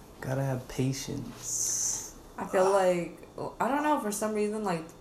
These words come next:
Speaker 2: past maybe, like, two weeks or something, I feel like a disconnect, you know? Like, not as connected. I don't know.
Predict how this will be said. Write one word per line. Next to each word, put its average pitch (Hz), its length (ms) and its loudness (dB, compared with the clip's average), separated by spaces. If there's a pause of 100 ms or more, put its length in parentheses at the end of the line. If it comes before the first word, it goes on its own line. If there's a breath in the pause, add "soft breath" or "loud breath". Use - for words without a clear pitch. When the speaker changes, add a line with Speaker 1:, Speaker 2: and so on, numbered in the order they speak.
Speaker 2:
past 180 380 0
maybe, 170 220 -2
like, 156 220 -6
two - 240 -6
weeks 160 380 -10
or 175 60 -16
something, 185 240 -2
I 175 40 -4
feel 180 140 0
like 160 240 0 (460 loud breath)
a - 20 -8
disconnect, 156 920 -6
you 165 100 -8
know? 160 380 -6
Like, 156 280 -8 (1300 loud breath)
not 165 220 0
as 165 160 -2
connected. 151 720 -4 (240)
I 175 100 0
don't 190 140 -2
know. 160 320 -2